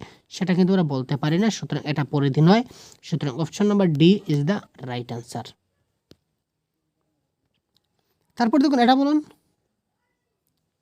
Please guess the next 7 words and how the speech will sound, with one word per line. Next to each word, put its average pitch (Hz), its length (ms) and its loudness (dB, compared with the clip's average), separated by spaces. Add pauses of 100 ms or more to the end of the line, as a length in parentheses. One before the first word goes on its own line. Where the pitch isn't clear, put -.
(1400)
মূল্যায়ন 226 420 -2
একটি 302 280 2
নিরবিচ্ছিন্ন 233 680 6
প্রক্রিয়া, 277 500 2 (580)
একটি 185 300 2
ধারাবাহিক 190 560 4
প্রক্রিয়া, 190 400 -2